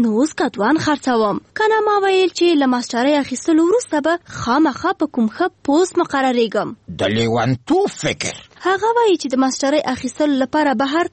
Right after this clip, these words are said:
Speaker 1: تلم، نو د یو مکتب همصنفي مې چې له دارالمعلمین خلاصولو وروسته غټ رئیس مقرر شوی و، راته ویې ویل چې لیونی کېږه مه، ماسټري ته مه ځه، راځه زه به دې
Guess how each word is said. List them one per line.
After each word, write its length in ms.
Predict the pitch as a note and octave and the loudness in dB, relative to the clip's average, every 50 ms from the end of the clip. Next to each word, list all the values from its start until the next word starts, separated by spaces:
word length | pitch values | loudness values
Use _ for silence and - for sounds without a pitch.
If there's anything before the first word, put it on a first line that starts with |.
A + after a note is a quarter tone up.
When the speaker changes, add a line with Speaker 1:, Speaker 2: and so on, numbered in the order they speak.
| - | 0
Speaker 1:
تلم، 280 | G#4 A4 G#4 G4 F#4+ G4+ - _ - - - - | 0 0 2 0 -2 -4 -8 _ -20 -20 -6 -2
نو 80 | C#4 C#4 | 0 2
د 60 | B3+ D#4+ D#4+ | 2 2 2
یو 100 | D#4+ D#4 D#4+ | 2 2 2
مکتب 320 | E4+ E4 - G4 G4+ - G4 | 2 0 0 -2 0 0 0
همصنفي 420 | F4+ E4 - F4 E4+ - - A4 F#4+ | 0 0 2 0 0 2 2 2 2
مې 100 | D4+ C4 - | 2 0 0
چې 100 | - D#4+ E4+ - - - _ _ A#3+ A#3 | -2 -2 -2 -4 -6 -14 _ _ -2 -2
له 40 | A#3+ A3 | 0 0
دارالمعلمین 560 | C4+ C#4 C#4 C#4+ D4+ D#4 E4 E4+ F#4 G4 G4 - | 0 2 2 2 4 4 4 4 4 2 0 -2
خلاصولو 520 | - D#4+ D#4+ - F4+ E4+ F4+ F#4+ F4+ F#4 F4+ | -2 -2 -2 0 0 2 2 4 4 4 4
وروسته 360 | F#4 G4+ G#4 - - - F4+ F4 D#4+ | 2 2 0 0 -2 -2 -2 0 0
غټ 300 | F4+ G4 G4+ - - D4+ | 0 -2 -2 -2 -2 0
رئیس 220 | E4 F#4 - - F4+ C#4 | 0 0 0 0 -2 -4
مقرر 340 | - - G#3+ G#3+ G#3+ A3 G#3+ - | -2 -2 -4 -2 -2 -2 -2 -2
شوی 200 | B3+ A#3+ A#3 A#3 | 0 2 2 2
و، 160 | B3 C4+ D#4 E4+ - - - - - - A#3 | 2 2 0 0 -2 -6 -16 -20 -10 -4 -2
راته 240 | A3 A3 - - G#3 | -2 -2 0 0 0
ویې 160 | A3 C#4+ E4+ D4+ | 2 2 2 2
ویل 260 | D4+ B3+ A3+ G#3+ G3 F#3 - - | 2 2 0 0 -2 -4 -8 -8
چې 80 | - - A3+ G#3+ | -6 -2 0 0
لیونی 360 | G3+ F#3+ A3+ G#3+ G#3+ A3+ G#3 - | 0 -2 -2 -4 -6 -6 -4 -2
کېږه 240 | - D4 D#4 C4+ A#3+ A3 A#3 G#3 | 0 0 0 0 -2 -2 -2 0
مه، 240 | B3+ D4 D4+ B3 - - _ - E4 G4+ | 0 0 0 -2 -4 -6 _ -4 -2 -2
ماسټري 380 | G#4 - - F#4 F4 D#4 F4 F4 F#4+ | -2 -2 -2 0 0 2 2 2 2
ته 40 | F4+ C#4 A#3 | 0 2 2
مه 100 | A#3 B3+ D4+ C4+ | 2 0 0 0
ځه، 120 | C#4 A#3+ G#3 G3+ - _ _ - F#4+ | 0 -2 -2 -4 -6 _ _ -2 0
راځه 200 | G4+ G#4 G4+ G#4+ G#4+ G4 | 0 2 2 2 2 2
زه 60 | G#4 G4+ G4+ | 0 0 2
به 60 | G#4 G4+ | 2 2
دې 60 | G#4 | 4